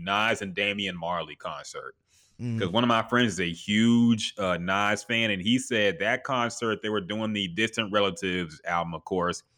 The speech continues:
Speaker 2: Yeah.
Speaker 1: And he said that concert was, like, one of the best concerts he's ever been to. He's been to a whole lot of concerts. That's his whole
Speaker 2: Yeah.
Speaker 1: thing. He goes to a lot of concerts.
Speaker 2: Yeah.
Speaker 1: He said that concert was one of the best he had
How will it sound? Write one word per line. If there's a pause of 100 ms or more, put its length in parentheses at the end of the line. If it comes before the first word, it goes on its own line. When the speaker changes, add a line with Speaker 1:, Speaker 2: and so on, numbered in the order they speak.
(280)
Speaker 2:
Yeah.
Speaker 1:
And
he
said
that
concert
was,
like,
one
of
the
best
concerts
he's
ever
been
to.
He's
been
to
a
whole
lot
of
concerts.
That's
his
whole
Speaker 2:
Yeah.
Speaker 1:
thing.
He
goes
to
a
lot
of
concerts. (200)
Speaker 2:
Yeah. (100)
Speaker 1:
He
said
that
concert
was
one
of
the
best
he
had